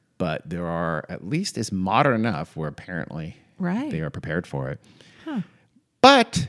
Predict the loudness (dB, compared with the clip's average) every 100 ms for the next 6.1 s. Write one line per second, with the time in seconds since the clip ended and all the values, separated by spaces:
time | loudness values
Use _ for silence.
0 | -2 -2 0 4 4 4 0 0 2 4
1 | 4 2 0 -2 -6 _ -6 0 2 2
2 | 0 0 -4 -6 -6 -8 -6 -4 -4 -6
3 | -8 -8 -8 -12 -8 -2 0 2 0 0
4 | 0 -2 -2 -4 -2 -4 0 2 2 2
5 | 0 0 0 0 0 4 6 6 4 2